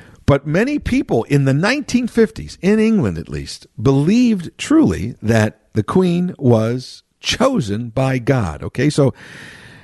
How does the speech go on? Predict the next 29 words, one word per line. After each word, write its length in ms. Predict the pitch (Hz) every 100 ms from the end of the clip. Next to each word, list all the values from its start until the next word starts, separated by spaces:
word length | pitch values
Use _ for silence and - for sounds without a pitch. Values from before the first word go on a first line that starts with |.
| _
you 100 | -
know, 100 | 156
fast 300 | - 175 151
forward 260 | - 208 160
to 80 | 123
twenty 320 | - 180 127
twenty-two, 520 | - 131 107 - 175
I 140 | 147 180
don't 340 | 143 202 196 -
hear 380 | 131 180 165 -
anyone 500 | 185 208 202 160 131
saying 400 | 117 - 107 104
that 160 | 117 110
they 160 | 156
believe 480 | 156 143 131 113 117
that 180 | 107 101
Philip, 460 | - 311 285 87 123
or 120 | 110
that, 280 | 117 110 -
uh, 100 | 101
Charles 640 | - 262 214 - 123 - _ _ _ - - - - - -
was 380 | 131 147 131 -
chosen 600 | - - 208 185 139 139
by 240 | 120 117
God 640 | 113 151 135 73 65 - _ _ _ _ _ _ _
to 140 | - 127
be 120 | 120
the 120 | 107
king. 320 | - 135 76